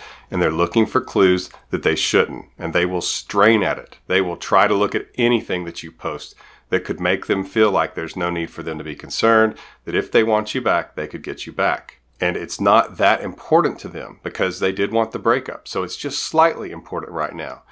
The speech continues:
Usually it will grow in importance. They will want a guarantee that they could get you back if they wanted it. They may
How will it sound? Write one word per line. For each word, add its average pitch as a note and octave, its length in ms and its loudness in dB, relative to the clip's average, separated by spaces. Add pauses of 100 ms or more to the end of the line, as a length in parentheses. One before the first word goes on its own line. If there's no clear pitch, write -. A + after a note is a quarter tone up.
(240)
Usually C#3 500 0
it B2 80 -2
will B2+ 160 2
grow A#2 440 4
in F#2 100 -2
importance. D#2 520 -8
They G2+ 160 2
will A2 160 0
want A2 300 4 (260)
a G2+ 80 -8
guarantee A2 760 0
that E2+ 160 -10
they F2+ 100 -4
could F2 160 -12
get F2 200 -8
you E2+ 80 -10
back D#2 420 -4 (100)
if F2+ 160 -6
they E2 120 -2
wanted D2 360 -6
it. C#2+ 80 -16
They F2+ 160 -2
may A2 300 0